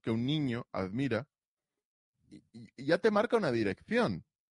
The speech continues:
Si, si tú lees sobre Benjamin Franklin y vi-, y vi-, ves que es una persona que tiene éxito, además ves por qué era productivo,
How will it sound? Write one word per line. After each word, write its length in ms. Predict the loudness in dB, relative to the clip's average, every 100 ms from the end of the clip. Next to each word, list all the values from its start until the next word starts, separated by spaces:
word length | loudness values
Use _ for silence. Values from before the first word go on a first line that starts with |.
| _ _ _
Si, 280 | -10 -4 -4 -6
si 220 | -12 -8
tú 140 | -2 4
lees 200 | 4 4
sobre 240 | 2 2
Benjamin 520 | 2 0 0 0 -2
Franklin 540 | -2 -2 -2 -4 -4 -2
y 80 | -4
vi-, 160 | -6
y 80 | -8
vi-, 220 | -6 -6 -10 -20 -20 _ -20 -20 _ -8
ves 260 | -2 -2
que 80 | -4
es 80 | -4
una 120 | -4
persona 360 | -4 -6 -6 -6
que 100 | -6
tiene 300 | -6 -4 -4
éxito, 480 | -8 -14 -8 -8 -8 _ _
además 340 | -4 -2 -2 -4
ves 580 | -14 -10 -2 -2 -2 -6
por 180 | -4 -2
qué 100 | 0
era 120 | 0
productivo, 720 | 0 -2 -2 -4 -8 -6 -6